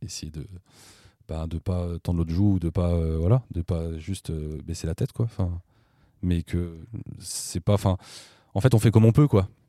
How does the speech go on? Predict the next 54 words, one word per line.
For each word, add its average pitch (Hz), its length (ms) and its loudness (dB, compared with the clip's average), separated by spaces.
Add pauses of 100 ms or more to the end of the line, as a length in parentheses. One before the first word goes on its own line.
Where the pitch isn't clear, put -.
(160)
On 90 160 0
fait 101 140 0
comme 98 160 2
on 98 80 2
peut 127 300 8
et, 87 720 2 (460)
et 85 40 -12
que, 87 280 -6 (540)
et 92 80 -6
que - 120 -16
pour, 98 160 -8
enfin, 87 180 -2
en 104 280 2
gros, 131 280 8
euh, 98 560 6
euh, - 380 -8
moi, 104 280 2
ce - 80 0
que 110 60 0
je 101 60 4
me 101 80 6
dis, 127 120 4
c'est 113 120 2
que 92 60 -2
l'antifascisme, 101 580 -2
il 90 80 -2
est 87 40 -2
pas 98 280 2
que - 140 2
là, 110 180 2 (580)
déjà. 90 260 0 (680)
Enfin, 87 400 -2
qu'il 92 200 2
y 90 100 -2
a 85 60 -4
plein 110 120 0
de 107 60 2
manières 107 220 2
de 101 60 -2
faire 98 100 -6
de 92 60 -4
l'antifascisme 95 500 -6 (440)
et 90 120 -8
que, - 120 -4
euh, 90 520 2
il 87 40 -6
y 90 40 -4
a - 20 -6
de 87 60 -8
l'éducation 90 400 -8
populaire, 101 400 -2
il 98 60 -4
y 90 40 -4
a 87 160 -6